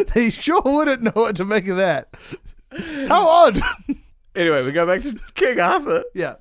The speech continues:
Speaker 1: And they're, so they're back in their, um, realm now.
Speaker 2: Yeah. And he's just going, "That, that, le-, that, oh, that realm with the ski pole trees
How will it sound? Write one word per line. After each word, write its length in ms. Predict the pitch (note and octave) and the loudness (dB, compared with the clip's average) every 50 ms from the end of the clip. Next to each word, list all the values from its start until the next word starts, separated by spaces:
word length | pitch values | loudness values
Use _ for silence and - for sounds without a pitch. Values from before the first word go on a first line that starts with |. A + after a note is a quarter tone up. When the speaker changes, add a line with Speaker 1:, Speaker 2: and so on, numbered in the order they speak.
| _ _ _ _ _ _ _ _ | _ _ _ _ _ _ _ _
Speaker 1:
And 160 | F3 E3+ F3 | -2 0 2
they're, 140 | F#3 F#3 F3 | 2 2 2
so 120 | - F3+ | 0 0
they're 120 | F3+ F3+ F3 | 0 2 2
back 240 | D#3 E3 E3 - - | 2 0 0 0 -2
in 140 | D#3 D3 | -2 0
their, 260 | D3 D3+ D3 D3 C#3+ C3+ | 0 0 0 0 0 -2
um, 360 | B2+ A#2+ A#2 A#2+ B2+ A#2+ - - - _ - | -2 -4 -6 -8 -12 -14 -16 -20 -20 _ -6
realm 240 | - C3 A#2+ A2 A2+ | -4 -4 -4 -4 -6
now. 240 | G#2+ G2+ G2 G2+ - | -8 -8 -8 -10 -8
Speaker 2:
Yeah. 200 | A#2+ A2+ G2+ - - _ _ _ _ _ - | -8 -10 -10 -10 -14 _ _ _ _ _ -18
And 80 | - A2 | -14 -14
he's 140 | G#2+ G2+ | -14 -14
just 140 | G#2+ G2+ - | -14 -16 -18
going, 240 | G#2 G2 F#2+ G2+ G#2+ _ _ _ _ _ _ _ _ _ _ | -18 -18 -18 -18 -20 _ _ _ _ _ _ _ _ _ _
"That, 220 | B2+ A#2 G2+ - _ _ _ - | -14 -14 -14 -14 _ _ _ -10
that, 200 | D3+ C3 G#2+ A2 | -10 -10 -10 -10
le-, 180 | A2+ A2+ A2+ - _ _ _ _ C3 - | -12 -12 -14 -16 _ _ _ _ -12 -12
that, 240 | D3+ A2 - - _ | -10 -10 -12 -14 _
oh, 260 | - C3 A2+ G#2 G2+ G#2 | -14 -12 -12 -12 -12 -12
that 200 | C3 C#3 G#2 - - _ _ _ _ _ _ _ - | -10 -12 -12 -14 -18 _ _ _ _ _ _ _ -20
realm 500 | A2+ A#2 A2+ A2 G#2 G2+ G2 G2 G2 - | -14 -12 -10 -10 -10 -10 -12 -14 -18 -18
with 200 | - G#2 - - | -20 -20 -20 -18
the 100 | - A2 | -16 -16
ski 320 | G2 - - - A#2 A2+ A2+ | -14 -14 -14 -14 -12 -12 -10
pole 380 | - - G2+ G2 F#2+ G2 G2+ | -8 -8 -8 -8 -10 -14 -16
trees 580 | - - - G2 F#2+ F#2+ F#2+ G2 G2 F#2+ - | -16 -16 -16 -14 -12 -12 -12 -12 -14 -16 -18